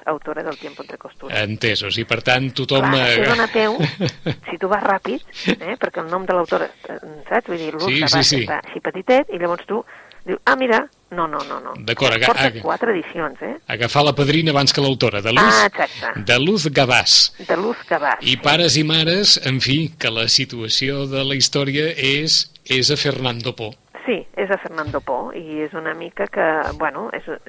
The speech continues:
Speaker 1: es veu que és una història una mica, doncs, basada, doncs, a, diguem-ne, eh, per dir alguna cosa, en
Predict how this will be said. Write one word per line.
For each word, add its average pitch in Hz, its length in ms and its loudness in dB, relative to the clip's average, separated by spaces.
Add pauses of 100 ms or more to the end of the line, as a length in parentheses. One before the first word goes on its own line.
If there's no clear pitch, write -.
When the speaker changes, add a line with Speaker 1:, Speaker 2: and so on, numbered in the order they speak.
(140)
Speaker 1:
es - 400 -8
veu 180 80 0
que 214 120 0
és 214 40 -10
una 208 120 -8
història 175 280 -6
una 165 140 -4
mica, 165 260 -8
doncs, 156 220 -8 (140)
basada, 147 440 -4
doncs, 139 300 -10
a, 131 240 -8 (960)
diguem-ne, 156 640 -4
eh, 277 40 2
per 156 140 -2
dir 147 200 -6
alguna 147 340 -2
cosa, 143 320 -2
en 147 80 -16